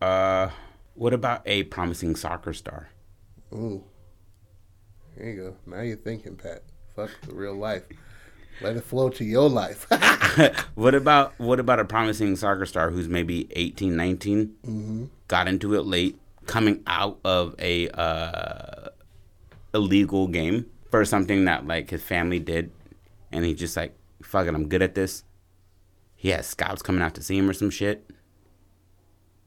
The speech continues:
Speaker 1: And then, and then
Speaker 2: Mm.
Speaker 1: what about the journey of him getting out of that town? Because, because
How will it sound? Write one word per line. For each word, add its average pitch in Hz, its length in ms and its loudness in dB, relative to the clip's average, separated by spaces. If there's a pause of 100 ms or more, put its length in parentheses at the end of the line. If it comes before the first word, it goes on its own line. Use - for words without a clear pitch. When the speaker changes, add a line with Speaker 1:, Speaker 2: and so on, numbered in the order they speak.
(1600)
Speaker 1:
And 98 180 4
then, 82 260 2
and 85 160 0
then 78 380 -2 (2250)
Speaker 2:
Mm. 104 220 -14 (680)
Speaker 1:
what 113 140 2
about 110 200 4
the 107 80 2
journey 104 380 4
of 87 120 0
him 98 140 4
getting 90 220 2
out 85 140 0
of 85 60 0
that 82 200 -2
town? 87 380 -2 (480)
Because, 117 480 4 (200)
because 104 460 2